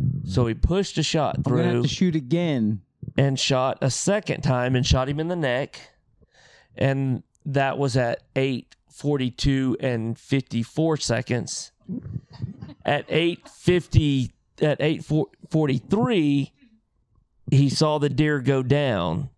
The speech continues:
Speaker 1: At about eight forty-three point two five, he opened Facebook Messenger and started typing out "B B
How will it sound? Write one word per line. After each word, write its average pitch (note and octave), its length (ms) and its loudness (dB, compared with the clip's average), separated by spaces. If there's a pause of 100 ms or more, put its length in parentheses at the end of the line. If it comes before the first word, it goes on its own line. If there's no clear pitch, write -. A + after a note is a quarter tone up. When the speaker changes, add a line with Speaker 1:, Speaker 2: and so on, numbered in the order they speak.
(320)
Speaker 1:
At B2+ 160 0
about C#3 320 0 (180)
eight E3 320 -2
forty-three D3+ 1040 -2
point D3 560 -2
two C3+ 280 2
five, B2 600 0 (240)
he C#3 220 0
opened C3+ 320 0
Facebook C#3+ 560 0
Messenger C3+ 720 0 (500)
and C3 260 2
started B2 480 0 (300)
typing C#3+ 460 2
out B2 320 0 (240)
"B C#3 400 2 (260)
B C3+ 460 2